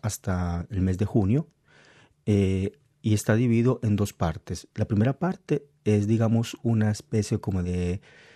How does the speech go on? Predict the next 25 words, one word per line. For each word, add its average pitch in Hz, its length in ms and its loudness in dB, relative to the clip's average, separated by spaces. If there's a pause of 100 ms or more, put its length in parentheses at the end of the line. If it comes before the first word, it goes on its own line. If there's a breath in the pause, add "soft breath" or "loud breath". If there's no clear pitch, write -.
(260 soft breath)
de 95 220 2
training, 113 680 2 (240)
eh, 98 240 0
de 98 100 0
cinco 117 320 2
meses, 98 540 0
donde 92 360 0
ellos 95 220 0
podrán 90 560 -2
asistir 101 560 -4
a 104 120 -2
muchas 104 300 2
lesiones 95 560 0
de, 85 380 -4
del - 180 -8
cuerpo, 104 480 0
de 95 80 -2
la 87 120 -4
danza, 104 720 -2
del 90 160 -4
yoga, 104 500 -2 (520 soft breath)
eh, 87 640 -2
lesiones 95 520 -2
también 90 400 -2
de, 90 500 -2